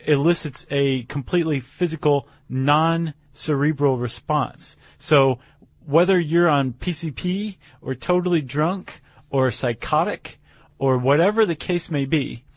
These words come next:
and there's, you're in some sort of state where you can't experience pain, this stuff is still going to incapacitate you.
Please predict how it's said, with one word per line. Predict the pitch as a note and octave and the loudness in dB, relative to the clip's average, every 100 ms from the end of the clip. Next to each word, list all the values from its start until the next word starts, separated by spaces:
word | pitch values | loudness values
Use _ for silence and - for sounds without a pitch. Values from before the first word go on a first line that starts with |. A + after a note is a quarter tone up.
| _ _ - | _ _ -2
and | C3 | 0
there's, | D3+ C#3 - - | 0 -2 -8 -10
you're | C#3+ D3+ | -2 0
in | D#3 C#3+ | 0 -2
some | E3 D3 | -4 -2
sort | D#3 C3+ | 0 -2
of | |
state | - D3 C#3 | -2 -2 0
where | C3 | -2
you | B2 | -2
can't | - E3 C#3+ - - | -4 -6 -6 -10 -16
experience | A#2+ - D3 F3+ F#3 - | -16 -4 -2 -2 -6 -10
pain, | - G#3+ A3 A3 - _ _ _ _ - - - | -10 -8 -8 -8 -12 _ _ _ _ -20 -18 -6
this | F#3 | -4
stuff | - F#3+ D3+ | 0 -2 -2
is | - | -4
still | - D#3+ | -2 0
going | D3 C3+ B2 | 0 0 -2
to | - | -4
incapacitate | C3 - - B2+ - - A2 | -6 -6 -6 -6 -6 -10 -10
you. | - | -10